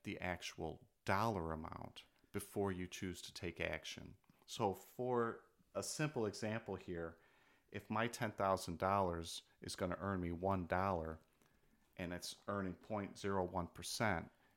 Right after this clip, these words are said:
if I look downtown to find another bank and I see another savings account is earning point five percent,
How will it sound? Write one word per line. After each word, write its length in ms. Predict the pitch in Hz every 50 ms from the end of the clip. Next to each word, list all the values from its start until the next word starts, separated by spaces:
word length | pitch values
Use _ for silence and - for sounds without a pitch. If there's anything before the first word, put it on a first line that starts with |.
| _ _
if 160 | - 107 - 107
I 180 | 110 113 110
look 380 | 101 101 104 101 - - - _
downtown 720 | - 98 90 85 82 80 - - 117 117 110 98 92 92
to 120 | - - -
find 300 | - - 92 90 85 85
another 300 | 85 90 90 85 82 82
bank 440 | - 107 107 101 98 90 87 -
and 120 | 95 87 87
I 80 | 90
see 320 | 87 - - - 107 95 92
another 320 | 87 90 95 95 90 87
savings 420 | - - - 101 101 92 95 90 87
account 400 | - - - 92 90 - - 87
is 120 | 85 -
earning 240 | 87 87 85 82 82
point 380 | - - - 101 95 90 -
five 500 | - - - 92 92 95 95 98 95 -
percent, 600 | - - 85 - - - 78 76 78 76 - -